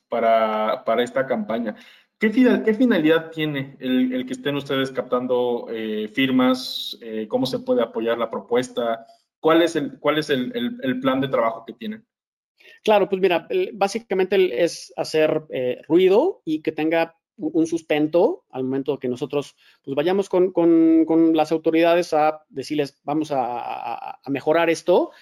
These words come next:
Speaker 2: y mira, todas estas personas también se sumaron a la iniciativa, ¿no? Eh, es
Speaker 1: Ujú.
Speaker 2: importante, lo estamos haciendo a través de change punto org, la cual, digamos, es una
Speaker 1: Sí.
Speaker 2: plataforma, pues, totalmente, este, transparente, y, pues, la, la gente nada más firma ahí, y, y al momento que nosotros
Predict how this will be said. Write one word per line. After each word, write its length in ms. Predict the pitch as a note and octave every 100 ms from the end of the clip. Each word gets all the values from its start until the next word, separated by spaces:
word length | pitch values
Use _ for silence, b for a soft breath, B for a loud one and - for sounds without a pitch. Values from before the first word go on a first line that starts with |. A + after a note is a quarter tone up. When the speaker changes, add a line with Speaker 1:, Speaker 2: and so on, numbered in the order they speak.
| B
Speaker 2:
y 120 | -
mira, 360 | D3+ D3+ A#2 - _ _
todas 320 | F3 D#3+ E3+
estas 220 | F3+ F3 E3+
personas 640 | C3+ D#3+ D#3 G3+ - _ _
también 260 | C3+ C#3
se 120 | C#3 C#3+
sumaron 400 | C3+ C3+ C3 C3
a 60 |
la 100 | A#2+
iniciativa, 500 | A#2 A2+ A2+ A#2 G#2+
¿no? 260 | G#2+ E3+ B3+ B B B -
Eh, 240 | C#3 C#3 -
es 80 |
Speaker 1:
Ujú. 80 | D3+
Speaker 2:
importante, 400 | F#3 E3+ E3+ E3+
lo 60 | E3+
estamos 260 | D#3+ D#3
haciendo 180 | D3+ D3+
a 40 | D3
través 220 | C3 C3+
de 140 | B2+
change 320 | - C#3 C#3
punto 280 | - C#3+ D3+
org, 260 | F3+ A3+ D4+ - _ _
la 100 | -
cual, 200 | B2+ C3
digamos, 300 | C3 C3+ C3
es 60 | -
una 120 | C3+
Speaker 1:
Sí. 60 | B2
Speaker 2:
plataforma, 640 | A#2+ A#2 A#2 C3+ C3 C3 -
pues, 120 | -
totalmente, 800 | B2+ C3+ C3+ C3+ C3 C3 B2 B2 _
este, 460 | B2 - - A2 A2
transparente, 800 | C3+ B2+ E3+ F3 F#3+ F#3+ C#4 F4+ B B B -
y, 220 | C#3+ D#3
pues, 200 | D#3 A#2+ -
la, 220 | C3+ B2
la 200 | C3 A2+
gente 400 | - C#3+ D3+ D3
nada 80 | C3+
más 340 | C3+ B2+ - -
firma 260 | C#3+ D#3
ahí, 340 | D3+ F3+ G#3 -
y, 260 | C3 B2 B2
y 40 |
al 100 | A#2
momento 320 | B2 C3 C#3
que 100 | C3+
nosotros 480 | A#2+ C#3 C3+ C3 -